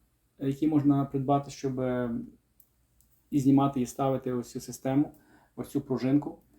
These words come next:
Так як ця пружинка, вона має тенденцію якби стрибати. Е, у мене такого ключа немає, я думав придбати, і, але, чесно скажу, я зараз вже досить непогано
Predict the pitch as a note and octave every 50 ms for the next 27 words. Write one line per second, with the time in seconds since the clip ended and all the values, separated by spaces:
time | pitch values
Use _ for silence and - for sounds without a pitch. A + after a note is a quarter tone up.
0 | _ _ _ _ - B2+ C3 C3+ C3+ - C#3+ - C#3+ B2 C3 C#3 C#3+ - B2+ B2+
1 | C3 B2+ B2+ B2+ B2 - - B2 A#2+ B2+ B2 A#2+ A#2 - B2 B2 A#2+ A#2 - -
2 | _ _ _ _ - - A#2+ A2+ A#2 A2+ - - B2 A2+ B2 B2 C3+ - F#3 F#3+
3 | - _ _ _ _ _ _ _ _ _ _ _ _ _ _ - - B2+ B2+ B2+
4 | C3+ D3+ F3 F3+ - - E3 D3+ D3 - D3 C#3+ - D3 C#3 C3+ C3+ C3 C3 C#3
5 | D#3+ F3+ F#3 F3 D#3+ D3 C#3 D3 C#3+ C#3+ C3 - C3+ C3 B2 A2+ B2+ C#3 D3 D3
6 | F#3 F#3+ A3 - - _ _ - - C3 B2+ B2+ B2+ B2+ B2+ B2 B2 B2 B2+ -
7 | - - - D3+ D#3 E3 E3+ E3+ D#3 D#3 - D3+ C#3 D3 C#3+ - - D3 C#3+ C#3
8 | C#3+ C#3+ C3+ C3 B2+ B2+ B2+ C3 B2+ - _ _ _ _ _ _ _ _ _ _
9 | - C3 C3+ C#3 C#3 B2+ B2+ C3 A#2+ C3+ D3 C#3+ - C#3 B2+ C3+ B2 - B2 A#2
10 | B2+ B2+ B2+ B2+ A#2+